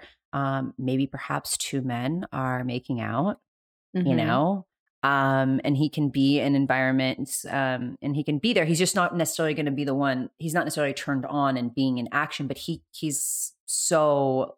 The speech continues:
Speaker 1: unconditionally
Speaker 2: Mm-hmm.
Speaker 1: loving and non-judgmental, and that he can, like, be in the space. So that's, like,
Speaker 2: Right.
Speaker 1: a huge game changer. 'Cause in the beginning,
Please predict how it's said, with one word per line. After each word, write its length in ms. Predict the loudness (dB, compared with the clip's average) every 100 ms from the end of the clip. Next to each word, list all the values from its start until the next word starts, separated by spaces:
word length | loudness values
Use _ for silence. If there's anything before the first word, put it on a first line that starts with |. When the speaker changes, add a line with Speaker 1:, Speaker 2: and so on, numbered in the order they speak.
| -2
Speaker 1:
unconditionally 600 | -2 0 -2 -2 0 2
Speaker 2:
Mm-hmm. 60 | 2
Speaker 1:
loving 320 | 2 0 0
and 100 | 0
non-judgmental, 720 | 0 0 -2 -2 -2 0 0
and 100 | 0 -2
that 180 | -4 -8
he 60 |
can, 140 | -8 -6
like, 180 | -6
be 160 | -2 -2
in 100 | -2
the 100 | -4
space. 340 | -4 -4 -4
So 120 | -2 0
that's, 260 | 0 0
like, 240 | -2 -2 -8 -4
Speaker 2:
Right. 260 | 0 4 2
Speaker 1:
a 40 |
huge 640 | 0 -2 0 2 4 2 0
game 180 | -2 0
changer. 220 | -4 -4
'Cause 160 | -4
in 60 | -2
the 80 | 0
beginning, 520 | 2 4 4 2